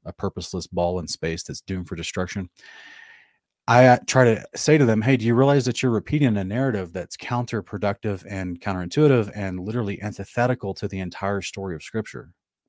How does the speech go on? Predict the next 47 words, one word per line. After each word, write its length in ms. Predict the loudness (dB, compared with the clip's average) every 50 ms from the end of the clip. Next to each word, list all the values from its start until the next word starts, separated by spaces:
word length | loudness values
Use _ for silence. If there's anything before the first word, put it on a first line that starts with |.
| _
the 80 | -6 -4
same 340 | -2 0 0 0 0 -2 -4
Scripture 420 | -8 -4 -4 -4 -4 -4 -6 -8
of 80 | -8 -6
faith 280 | -6 -6 -6 -6 -6
that 120 | -10 -12 -12
you 140 | -12 -14 -14
claim 240 | -10 -10 -8 -8 -8
to 60 | -8
have? 380 | -6 -6 -6 -6 -6 -10 -10 -6
Like, 240 | -6 -6 -6 -8 -16 -20 -20 -20 -20 _
do 80 | _ 0
you 80 | 0 4
realize 420 | 4 4 6 6 4 2 0 -4 -8
that? 240 | -10 -12 -12 -14 -18 _ _ _ _ _ _ _ _ _
Like, 140 | -10 -8 -8
the 80 | -10
full 240 | -6 -4 -2 -2 -2
eschatology 800 | -4 -6 -6 -8 -8 -2 2 4 4 4 4 2 -2 -8 -10 -10
of 140 | -12 -8
the, 180 | -8 -8 -8 -8 -12 _ _ _ -20 -20 _ _ _
all 180 | 2 2 4
the 140 | 4 6 4
events 420 | 4 4 2 0 0 0 -2 -4 -4
that 200 | -4 -4 -4 -6
the 80 | -8 -10
Scripture 380 | -6 -4 -4 -6 -4 -6 -8
promises 500 | -6 -4 -4 -2 -2 -2 -4 -6 -8 -8
will 80 | -8 -6
happen 460 | -2 -2 -4 -2 -4 -6 -6 -6 -10 _ _ _ _
in 80 | -12
the 80 | -12 -12
future 540 | -10 -8 -8 -6 -2 -2 -2 -2 -2 -6 -10 _ _ _ _ _ _
that 160 | -14 -14 -14
coalesce 560 | -10 -6 -4 -2 0 0 -2 -2 -4 -6 -10 -12 -14 -20 _ _
to 80 | _ -6
have 180 | -6 -6 -6
the 60 | -6 -10
f-, 200 | -14 -14 -18 -14
the, 260 | -10 -6 -6 -4 -4 -4
the 120 | -6 -10
Creator 360 | -14 -6 -4 -2 -2 -2 -2
and 80 | -2 -4
his 140 | -6 -6 -6
Son 360 | -4 -4 -2 -2 -2 -4 -4
descend 480 | -6 -6 -8 -6 -6 -6 -4 -4 -6 -4
to, 200 | -4 -6 -6 -6